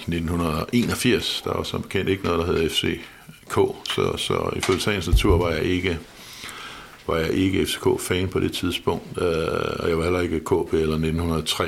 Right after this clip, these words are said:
Jeg er vokset op i Viborg, så jeg har en vis affinity for Viborg, og, og så har jeg boet et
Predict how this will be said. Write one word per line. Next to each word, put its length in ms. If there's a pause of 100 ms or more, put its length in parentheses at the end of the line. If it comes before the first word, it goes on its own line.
Jeg 360 (440)
er 100
vokset 340
op 180
i 40
Viborg, 440
så 120
jeg 80
har 100
en 100
vis 360
affinity 480
for 180
Viborg, 460
og, 260 (500)
og 100
så 100
har 80
jeg 80
boet 300
et 60